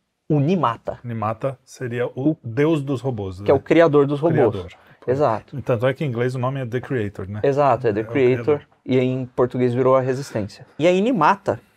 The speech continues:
Speaker 1: é um nome muito significativo. Porque Nimata significa, é, o Ni é em sânscrito, que esse filme é todo cheio de coisa do budismo e hindu.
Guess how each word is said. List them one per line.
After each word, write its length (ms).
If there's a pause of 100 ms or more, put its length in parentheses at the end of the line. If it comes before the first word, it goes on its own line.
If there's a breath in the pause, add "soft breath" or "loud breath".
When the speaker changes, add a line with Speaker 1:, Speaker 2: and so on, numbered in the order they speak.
(380 soft breath)
Speaker 1:
é 80
um 100
nome 240
muito 320
significativo. 840 (520)
Porque 200
Nimata 520
significa, 960
é, 80
o 180
Ni 300 (100)
é 200
em 440
sânscrito, 640
que 140
esse 360
filme 320
é 60
todo 380
cheio 340
de 100
coisa 480
do 200
budismo 680
e 300
hindu. 320